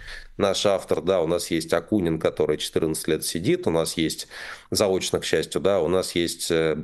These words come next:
Пугачёва, которая говорит, что она не хочет, э, э, закончить свою жизнь снова при Сталине,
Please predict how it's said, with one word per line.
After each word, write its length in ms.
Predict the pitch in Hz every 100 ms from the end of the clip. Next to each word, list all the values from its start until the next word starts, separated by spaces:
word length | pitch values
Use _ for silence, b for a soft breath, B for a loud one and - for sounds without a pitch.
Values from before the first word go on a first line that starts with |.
| -
Пугачёва, 520 | - 85 95 - 90 80
которая 420 | 82 - 80 78
говорит, 320 | 85 87 85
что 160 | - 78
она 120 | 78
не 100 | 85
хочет, 420 | 78 82 - - -
э, 340 | 76 73 73 B B B B -
э, 140 | 76 76
закончить 460 | 95 - 95 85
свою 280 | - 85 85
жизнь 300 | 82 87 65
снова 320 | 69 87 76 71
при 140 | 120
Сталине, 640 | - 131 165 139 110 98